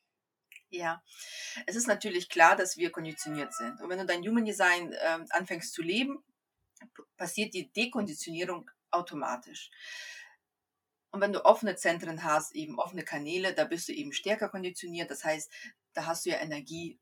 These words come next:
gezogen, ja, angenommen von jemand anderem. Und innere Kindarbeit ist für mich so wertvoll, weil ich natürlich mein Human Design kenne.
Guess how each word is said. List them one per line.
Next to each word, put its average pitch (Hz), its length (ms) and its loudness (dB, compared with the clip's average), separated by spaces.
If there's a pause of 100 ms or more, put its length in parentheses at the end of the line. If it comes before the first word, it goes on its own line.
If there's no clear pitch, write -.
(160)
gezogen, - 720 0
ja, 190 340 0
angenommen 147 580 0
von 147 200 -8
jemand 147 280 -4
anderem. 139 400 -6 (1300)
Und 190 100 -6
innere 214 300 4
Kindarbeit 208 800 4
ist - 160 -8
für 185 120 -8
mich 180 240 -4
so 233 320 -2 (260)
wertvoll, 220 920 2 (600)
weil 185 180 4
ich 254 140 0
natürlich 190 260 -2
mein 143 160 -4
Human 220 220 2
Design 320 280 2
kenne. 330 220 0